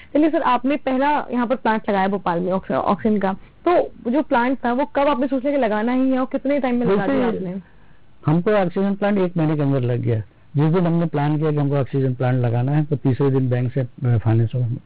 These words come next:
Speaker 2: मात्र तीन दिन लगे finance होने में, और बीस दिन के अंदर हमारा plant तैयार होके आ गया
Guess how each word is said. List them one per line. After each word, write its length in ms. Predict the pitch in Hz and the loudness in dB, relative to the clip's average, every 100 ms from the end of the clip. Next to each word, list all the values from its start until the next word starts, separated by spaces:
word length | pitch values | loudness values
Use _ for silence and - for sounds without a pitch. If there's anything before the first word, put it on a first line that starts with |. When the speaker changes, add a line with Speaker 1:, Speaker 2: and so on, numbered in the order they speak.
| - 170 | -2 2
Speaker 2:
मात्र 260 | 175 170 | 2 2
तीन 240 | 147 143 123 | 0 2 2
दिन 100 | 113 | 0
लगे 260 | 104 104 - - - - | -2 -4 -8 -18 -18 0
finance 320 | 113 113 104 | 4 4 2
होने 140 | 104 104 | 0 -2
में, 100 | 107 - - - - - | -4 -10 -20 -20 -20 -4
और 300 | 139 139 135 143 | 2 4 2 0
बीस 260 | 139 143 | 0 0
दिन 160 | 131 135 | 2 0
के 80 | 135 | 0
अंदर 180 | 131 131 | 0 0
हमारा 260 | 123 123 | 0 0
plant 300 | 120 117 127 | 0 0 0
तैयार 320 | 131 117 117 | 0 2 2
होके 240 | 110 110 120 | 2 0 0
आ 120 | 107 | 0
गया 240 | 110 120 | 2 0